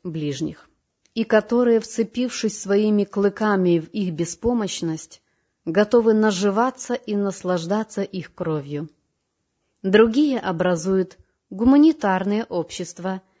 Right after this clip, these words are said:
и общества против насилия с целью оставить тех, кто обладает возможностью сделать вред,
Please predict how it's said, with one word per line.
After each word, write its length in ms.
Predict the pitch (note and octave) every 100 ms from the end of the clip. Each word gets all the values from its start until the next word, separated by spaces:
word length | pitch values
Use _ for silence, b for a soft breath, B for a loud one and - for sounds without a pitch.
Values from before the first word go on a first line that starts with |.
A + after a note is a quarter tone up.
| _ -
и 120 | G#3
общества 540 | D#4 D#4 A#3+ A3 G#3
против 460 | G3+ F#3+ F#3+ F#3+ G#3+
насилия 840 | G#3+ A#3 - F#3 D#3+ D3+ C#3+ D3+ _ _ _
с 120 | - -
целью 440 | C4+ C4 A#3+ B3 A#3+
оставить 640 | - F#3 - G3+ G3 F3+ -
тех, 400 | - C4+ A3 - _ _ _ _
кто 220 | - C#4+
обладает 680 | - G#3+ G3+ G3+ G#3+ G#3+ G#3
возможностью 760 | F#3+ F3 G3 F3+ F#3+ - - E3+
сделать 480 | D#3 F3+ F3 E3+
вред, 420 | F3 E3 G3+ A#3